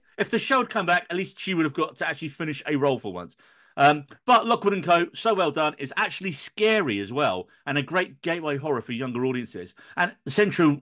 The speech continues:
Speaker 2: the central trio all killed it with their performances. So, of course, Netflix cancelled it. Also, I think I said at the time, Cameron Chapman is a good shout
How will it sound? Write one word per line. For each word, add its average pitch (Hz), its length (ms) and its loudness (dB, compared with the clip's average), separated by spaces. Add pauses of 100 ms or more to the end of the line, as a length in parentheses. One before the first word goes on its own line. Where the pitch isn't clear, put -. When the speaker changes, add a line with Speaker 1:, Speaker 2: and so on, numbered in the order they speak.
(120)
Speaker 2:
the 139 60 -10
central 180 440 2 (160)
trio 180 420 2
all 180 180 2
killed 165 260 0
it 139 60 -4
with 123 100 -4
their 113 60 -8
performances. 113 460 -4 (300)
So, - 180 -2
of - 80 0
course, 123 400 4 (180)
Netflix 95 420 -12
cancelled 117 340 -4
it. 87 140 -6 (380)
Also, 233 260 4
I 165 60 6
think 196 180 2
I 202 60 4
said 190 180 2
at 160 100 2
the 147 40 -4 (100)
time, 147 300 4 (320)
Cameron 220 340 2
Chapman 131 560 0
is 120 160 0
a 123 60 2
good 156 280 0
shout 120 480 0